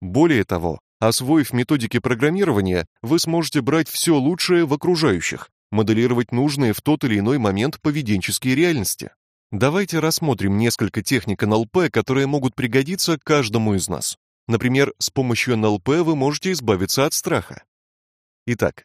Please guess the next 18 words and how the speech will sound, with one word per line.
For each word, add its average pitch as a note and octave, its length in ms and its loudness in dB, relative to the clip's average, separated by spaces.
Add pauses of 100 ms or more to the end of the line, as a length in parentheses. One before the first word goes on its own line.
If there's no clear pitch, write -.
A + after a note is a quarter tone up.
вы C3 240 0
чего-то D3+ 480 0
или C#3 140 0
кого-то A#2+ 400 0
боитесь. F2 520 -2 (120)
Что - 240 0
вы G#3 120 -2
делаете? E2+ 540 -2 (300)
Представьте B2 580 0
причину A#2 480 0
своей G2+ 300 2
фобии F#2 400 0
как C3+ 240 -2
можно C#3+ 360 -2
более A2 460 0
ярко D3+ 400 -2
и A#2+ 80 0
подробно. D#3+ 640 -2